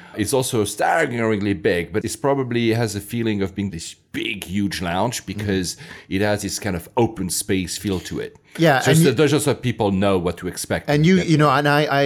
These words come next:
Speaker 2: you gave me some great advice saying, you know, if, if you can get over to Concourse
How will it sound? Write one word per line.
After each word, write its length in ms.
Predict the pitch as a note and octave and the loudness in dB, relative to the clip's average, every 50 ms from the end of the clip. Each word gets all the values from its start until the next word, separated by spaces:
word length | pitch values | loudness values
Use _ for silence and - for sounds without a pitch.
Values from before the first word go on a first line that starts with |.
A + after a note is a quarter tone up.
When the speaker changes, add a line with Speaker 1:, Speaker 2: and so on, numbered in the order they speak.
| C#3 C#3 - | 2 0 0
Speaker 2:
you 160 | C3 C#3 C3 | 0 0 2
gave 240 | A#2+ C#3 C3 C3 B2 | 4 4 4 4 2
me 80 | A#2+ | 0
some 200 | A2+ - A2+ A2+ | -2 -2 -4 -6
great 220 | G#2+ A#2 A#2+ A#2+ A#2 | -2 0 2 2 2
advice 400 | A2+ G2 G2+ A2 A2 A2 G#2+ - | 2 0 0 2 2 2 0 0
saying, 400 | - - - G2+ G2+ G2+ G2+ G#2 | -4 -4 -4 -4 -2 -4 -4 -4
you 180 | G2+ G2 G#2+ | -4 -6 -4
know, 140 | G2+ F#2+ F#2+ | -4 -4 -4
if, 100 | G2 G2 - - | -4 -6 -8 -12
if 140 | G2 - A#2 | -12 -12 -12
you 60 | G2+ | -10
can 280 | - - A2 A2 G#2+ | -6 -4 -4 -2 -2
get 120 | G2+ G#2+ G2+ | -2 0 0
over 160 | G2+ F#2+ G2 | 0 0 -2
to 80 | G2 F#2+ | -2 -4
Concourse 520 | - A2 G#2 G2+ F#2+ - G2 F#2+ - - | -6 -6 -6 -6 -6 -6 -6 -6 -6 -8